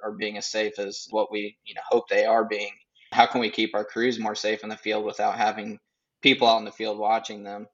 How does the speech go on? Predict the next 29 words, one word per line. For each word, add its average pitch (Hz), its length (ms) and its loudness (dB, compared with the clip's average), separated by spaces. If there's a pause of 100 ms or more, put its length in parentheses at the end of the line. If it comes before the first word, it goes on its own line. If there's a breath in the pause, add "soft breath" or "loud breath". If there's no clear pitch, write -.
Uh, 107 260 -12
and 110 140 -6
I 107 80 -2
think 110 220 -8 (140)
that's 110 180 -4
been 110 160 -6
a - 20 -4
big 107 240 0
advancement 107 520 -2
in 101 60 -6
technology, 107 680 2
is 101 240 0
just 127 260 0
not 113 220 2
knowing 110 320 -2
in 107 60 -8
the 101 80 -8
field 107 340 -2
and 107 200 -4
needing 107 320 2
to 110 120 -4
know 104 420 2
without 107 380 4
having 104 360 2
more 110 220 -2
people 107 360 -4
in 104 60 -6
the 101 100 -8
field, 104 420 -4